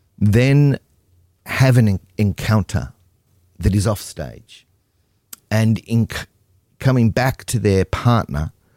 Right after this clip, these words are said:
they relay, relay this thing that has happened to them. And of course, the trick of it was that the two encounters that Leon and Jane respectively had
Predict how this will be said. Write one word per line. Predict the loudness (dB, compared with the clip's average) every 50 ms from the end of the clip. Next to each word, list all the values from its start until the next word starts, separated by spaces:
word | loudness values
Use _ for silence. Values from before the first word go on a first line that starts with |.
| _ _ _ _ _ _ _ _ _ _ 0
they | 2 2 4
relay, | 4 4 4 4 4 4 2 0 -2 _ _ _ _ -8
relay | -2 0 2 4 4 4 6 6 6 4 4
this | 2 0 -4 -4 -6 -8 -8 -12 -16 _ _ _
thing | -2 0 0 0
that | 0 -2
has | -4 -6 -4
happened | -4 -6 -6 -6 -8 -12 -12
to | -14 -16
them. | -14 -14 -16 -16 -18 _ _ _ _ _ -6 -2
And | 0 0
of | 0 0
course, | 0 2 2 2 2 0
the | -4 -4
trick | -2 0 0 0 0 2
of | 0 0 0
it | -2 -4 -6 _ -16 _ -20 -20 -20 _ _ 0
was | 0 2 2
that | 2 0 0
the | -2 -4
two | -2 0 2 2 2
encounters | 4 2 0 0 0 0 0 0 0 -2 -2 -4 -4 -4 -6 -8 -10 -10 _
that | -4 -4 -4 -6 _ -4
Leon | 0 2 4 4 4 4 4 4 2 2 0 -2 -6 _ -4
and | -2 -2 -2 0
Jane | 0 0 2 2 0 0 -2 -4 -8 _ _ _ _ _ _ _ -8
respectively | -6 -6 -4 -2 -2 -2 -2 -2 -2 -2 0 0 0
had | 0 0 0 0 0 0 -2 -6